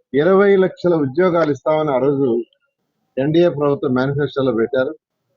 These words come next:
దానికి ఈరోజు ముఖ్యమంత్రి గారు, అదేవిధంగా యువ నాయకుడు లోకేష్ గారు కూడా అనేక దేశ విదేశాల ప్రజలతో మాట్లాడుతూ వాళ్ళని నమ్మంటున్నారు. "ఇక్కడికి మీరు రండి, మీకు ఏం కావాలో ఫెసిలిటీస్ ఇస్తాం,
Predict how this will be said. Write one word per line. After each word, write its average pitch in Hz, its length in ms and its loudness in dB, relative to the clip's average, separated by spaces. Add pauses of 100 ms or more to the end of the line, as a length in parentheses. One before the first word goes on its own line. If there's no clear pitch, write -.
(800)
దానికి 160 300 0
ఈరోజు 160 320 0
ముఖ్యమంత్రి 139 500 -2
గారు, 139 260 -2 (800)
అదేవిధంగా 156 460 0
యువ 131 220 0
నాయకుడు 143 400 0
లోకేష్ 131 420 -4
గారు 131 120 0
కూడా 123 360 0 (440)
అనేక 160 340 0
దేశ 143 300 -2 (100)
విదేశాల 135 460 0
ప్రజలతో 123 500 -6
మాట్లాడుతూ 123 640 -6 (1400)
వాళ్ళని 127 340 0
నమ్మంటున్నారు. 175 500 0
"ఇక్కడికి - 300 -6
మీరు 202 160 -4
రండి, 143 380 0 (140)
మీకు 120 160 -6
ఏం 147 140 0
కావాలో 160 240 0
ఫెసిలిటీస్ 135 520 -8
ఇస్తాం, 120 360 -8